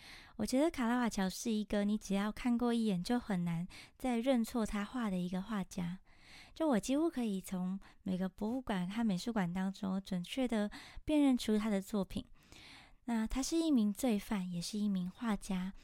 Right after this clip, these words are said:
他还杀过人哦，所以呢，他就一直都在逃亡当中，一生都非常的不安稳。但是也是因为这种强烈的抗性哦，他的作品呢，同样非常的吸睛。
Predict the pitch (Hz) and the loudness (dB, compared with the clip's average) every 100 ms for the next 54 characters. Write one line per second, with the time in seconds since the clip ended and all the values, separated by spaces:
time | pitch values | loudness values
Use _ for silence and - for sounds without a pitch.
0 | - - 285 254 - 240 247 285 247 196 | -14 -4 2 2 4 2 2 2 4 2
1 | 180 180 - 220 220 196 185 208 208 226 | 2 -2 0 0 2 2 0 0 0 2
2 | 226 - - - 320 254 226 240 240 - | 0 -2 -14 -6 -2 0 0 2 2 0
3 | 196 185 185 185 190 190 196 185 185 - | 0 0 0 0 0 0 -2 -2 -4 -4
4 | 254 - 214 214 214 - 262 240 196 - | -6 0 0 2 0 -2 -2 0 -2 -2
5 | 208 185 190 185 - - - - - - | -2 -2 -4 -6 -8 -18 -20 -16 -4 2
6 | 254 - 247 214 196 262 262 247 254 233 | 2 2 0 2 2 4 6 6 4 4
7 | 226 208 185 - 208 190 254 233 208 - | 2 2 0 0 0 2 2 2 0 2
8 | 233 220 247 220 202 233 240 226 269 240 | 2 2 2 2 2 2 2 2 0 0
9 | 202 185 185 202 196 233 220 - 233 254 | 0 0 0 0 2 0 -2 -2 -2 -2
10 | 233 202 196 - - 208 - 214 196 | -2 -2 -2 -2 -2 -2 -2 -2 0